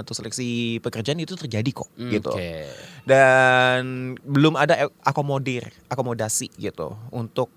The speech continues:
Speaker 1: di masing-masing sistem pendidikan dan pekerjaannya yang pasti untuk menerima dan baga-, gimana sih mengelolanya, misalnya kalau dia minta cuti karena depresi gitu. Itu kan perlu kita cari tahu juga caranya gimana bersama-sama di,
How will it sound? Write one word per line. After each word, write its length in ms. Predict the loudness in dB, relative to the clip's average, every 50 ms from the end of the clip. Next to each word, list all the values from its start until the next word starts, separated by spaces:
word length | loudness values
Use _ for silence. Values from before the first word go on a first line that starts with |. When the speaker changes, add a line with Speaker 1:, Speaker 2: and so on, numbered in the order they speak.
| -16 -10 -6
Speaker 1:
di 320 | -6 -4 -4 -4 -6 -6
masing-masing 400 | -8 -8 -8 -8 -8 -8 -10 -10
sistem 240 | -10 -8 -8 -8 -8
pendidikan 320 | -8 -8 -8 -8 -6 -8
dan 320 | -8 -8 -8 -8 -10 -12 -12
pekerjaannya 880 | -10 -10 -10 -8 -10 -8 -6 -6 -6 -6 -8 -8 -8 -6 -6 -6 -6
yang 160 | -6 -8 -8 -8
pasti 400 | -10 -8 -8 -8 -8 -10 -12 -12
untuk 320 | -14 -12 -12 -12 -12 -10
menerima 640 | -10 -8 -8 -8 -8 -8 -8 -8 -6 -6 -6 -6 -6
dan 320 | -4 -4 -6 -6 -6 -4
baga-, 320 | -4 -4 -2 -2 -6 -6 -4
gimana 240 | -2 -2 -2 -2
sih 100 | -2 -4
mengelolanya, 600 | -4 -4 -4 -4 -2 0 0 0 0 -2 -2 -4 -4
misalnya 240 | -4 -4 -4 -2 0
kalau 160 | 0 0 0
dia 80 | 0
minta 240 | -2 -2 0 -2 -2
cuti 320 | -2 -2 -6 -4 -4 -4 -2
karena 320 | 0 -2 -2 -2 0 2
depresi 480 | 2 4 4 4 2 2 2 0 -2 -2 _ _ _ -12
gitu. 240 | -10 -8 -8 -8 -10 -6 _
Itu 160 | -2 -2 0
kan 240 | 0 0 -2 -2 -6 -14 _ _
perlu 320 | 4 4 4 4 2 2
kita 480 | 0 2 4 6 6 8 8 6 6 4
cari 240 | 2 0 0 -2 -2
tahu 320 | 2 2 4 4 4 4
juga 240 | 4 4 4 4 4
caranya 400 | 2 0 -4 -4 -4 -4 -4 -2
gimana 320 | -2 -2 -2 0 -2 -2
bersama-sama 800 | -2 -4 -4 -4 -6 -6 -6 -6 -4 -4 -4 -4 -4 -6 -8 -8 -10 -10
di, 180 | -10 -10 -10